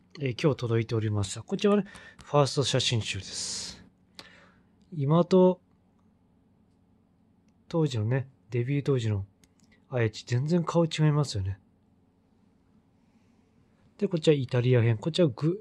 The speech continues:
え？グアムかな？グアムか、イングアム。で、えーっと、えー、帯付き、両方とも帯付きになっております。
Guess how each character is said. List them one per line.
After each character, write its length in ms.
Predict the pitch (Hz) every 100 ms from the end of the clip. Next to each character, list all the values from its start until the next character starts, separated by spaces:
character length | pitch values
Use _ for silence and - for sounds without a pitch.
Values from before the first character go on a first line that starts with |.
| 180
え？ 220 | 190 233 _ _ _ 135
グ 160 | 143
ア 40 | 120
ム 100 | 101
か 180 | 131
な？ 120 | 180 - _ - _ _ _ _ _ _ _ _ - - _ _ _ _ _ _ -
グ 140 | 139 139
ア 60 |
ム 80 | 110
か、 100 | 107
イ 140 | 143 131
ン 100 | 117
グ 160 | 123
ア 60 | 110
ム。 120 | 101 - _ _ _ - - - 143
で、 340 | 165 175 180 202 - -
え 520 | 139 139 139 135 131
ー 20 |
っ 20 | - _
と、 240 | 175 180 175 _ _ - - - - - - _ _ _ _ _ _ _ _ _ _ _ - _ _ _ _ _ _ _ _ _ _
え 120 | 135 131
ー、 40 |
帯 280 | 131 135 151
付 260 | - -
き、 20 | 139
両 200 | 160 156
方 100 | 160
と 80 |
も 300 | 180 196 143
帯 200 | 127 135 135
付 160 | -
き 100 | 139
に 80 | 123
な 100 | 117
っ 60 | -
て 180 | -
お 60 | 117
り 100 | 113
ま 180 | 113 120
す。 360 | - - -